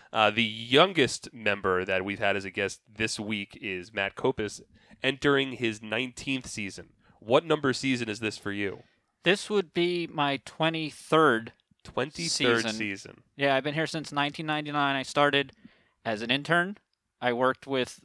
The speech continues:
Speaker 2: Rich Reitman, who was the original director of public relations. He moved into a communications, a, uh, a director of community relations role, and I took over as director of public relations.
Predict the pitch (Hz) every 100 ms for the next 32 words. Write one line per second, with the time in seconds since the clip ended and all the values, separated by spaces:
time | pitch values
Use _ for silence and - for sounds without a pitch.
0 | - 131 131 139 135 147 143 139 123 123
1 | 113 120 139 131 127 127 127 127 - 135
2 | 135 131 131 143 151 143 135 139 139 123
3 | 135 123 143 - 135 135 131 147 143 147
4 | 143 131 _ _ - - - 127 123 120
5 | 117 - _ _ _ _ _ 131 120 127
6 | 143 - 156 143 127 - 139 139 139 113
7 | 117 117 - 107 110 110 107 107 _ _
8 | _ _ - 117 120 131 127 120 117 113
9 | 107 117 117 - 117 104 - 120 117 117
10 | 113 113 131 135